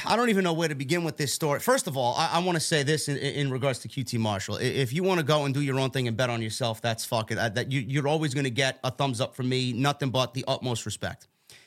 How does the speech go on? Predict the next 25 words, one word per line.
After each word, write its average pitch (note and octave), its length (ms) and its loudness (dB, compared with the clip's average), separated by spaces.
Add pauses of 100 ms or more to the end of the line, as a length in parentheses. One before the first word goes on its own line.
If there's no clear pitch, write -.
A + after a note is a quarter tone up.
(120)
But E3 100 -2
the F3+ 80 0
thing F#3+ 280 4
is, C3+ 500 2
I D3 100 4
feel F#3 220 0
like, D3 180 4
Drew, C3 160 -2
some D#3+ 200 2
of E3+ 60 0
these E3+ 140 -2
pro D3+ 180 0
wrestlers, C3 460 0
they A#2+ 140 -2
take B2 240 -4
some D#3+ 200 -2
of F3+ 60 2
this E3 160 2
shit C#3 240 -2
to - 80 -2
heart. G#2 380 0 (480)
Q C#4+ 160 2
T C#4 220 -2
V C#3+ 160 2
sucked. - 540 -2